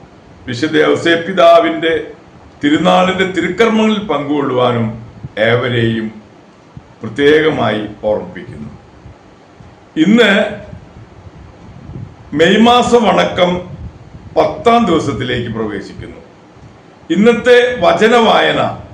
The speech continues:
നൂറ്റിയാറാം സങ്കീർത്തനം ഒന്ന് മുതൽ പതിനഞ്ച് വരെയുള്ള തിരുവാക്യങ്ങളാണ് നാം ശ്രവിക്കുക. "ഇസ്രായേലിന്റെ അവിശ്വസ്തതയും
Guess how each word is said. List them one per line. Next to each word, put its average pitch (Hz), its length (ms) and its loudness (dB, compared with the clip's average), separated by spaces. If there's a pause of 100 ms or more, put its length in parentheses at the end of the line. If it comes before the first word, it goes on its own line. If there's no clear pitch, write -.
(600)
നൂറ്റിയാറാം 214 1000 2
സങ്കീർത്തനം 151 880 -4 (560)
ഒന്ന് 220 320 4
മുതൽ 151 480 0 (580)
പതിനഞ്ച് 196 460 2
വരെയുള്ള 139 880 0
തിരുവാക്യങ്ങളാണ് 120 1120 -2 (120)
നാം 104 240 -8
ശ്രവിക്കുക. 92 600 -10 (3500)
"ഇസ്രായേലിന്റെ 247 1200 4
അവിശ്വസ്തതയും 190 1160 0